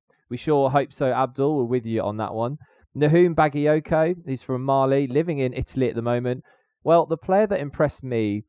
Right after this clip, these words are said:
is Abdoulaye Diaby, the Malian captain. He's been a leader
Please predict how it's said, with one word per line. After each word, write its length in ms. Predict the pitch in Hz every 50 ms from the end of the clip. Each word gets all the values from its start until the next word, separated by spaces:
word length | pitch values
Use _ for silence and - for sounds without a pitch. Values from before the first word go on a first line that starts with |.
| _ _
is 160 | - 117 123 -
Abdoulaye 500 | - 143 151 143 151 151 151 147 143 135
Diaby, 520 | - 131 127 127 123 117 110 101 101 98
the 80 | 95 107
Malian 480 | 107 117 120 123 127 120 117 110 107 95
captain. 600 | - - 151 - - - - 117 95 87 85 - - _ _ _
He's 160 | - 120 123 113
been 160 | 127 123 117
a 60 | 117
leader 540 | 123 143 170 175 180 160 165 160 160 156